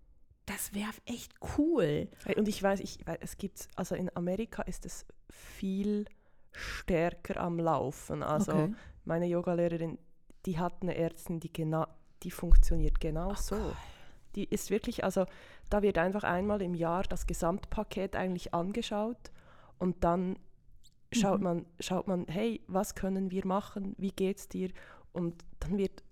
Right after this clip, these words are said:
Speaker 2: geschraubt und vielleicht ist es mal ein Tee, der eingesetzt wird.
Speaker 1: Oh, so toll.
Speaker 2: Weil,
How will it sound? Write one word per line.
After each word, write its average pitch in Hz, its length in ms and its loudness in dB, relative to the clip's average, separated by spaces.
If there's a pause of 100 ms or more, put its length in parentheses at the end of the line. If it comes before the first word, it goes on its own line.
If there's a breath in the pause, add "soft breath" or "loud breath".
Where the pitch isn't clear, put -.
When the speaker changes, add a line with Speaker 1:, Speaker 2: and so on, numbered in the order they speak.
(100)
Speaker 2:
geschraubt 196 600 -2
und - 340 -4
vielleicht 180 480 -2
ist - 160 -8
es - 120 -6
mal 170 180 -2
ein 165 240 -6
Tee, 185 260 0
der 202 220 -4
eingesetzt 208 680 -8
wird. 220 260 -4
Speaker 1:
Oh, 202 240 -2
so 170 180 -8
toll. - 200 -2
Speaker 2:
Weil, 190 140 4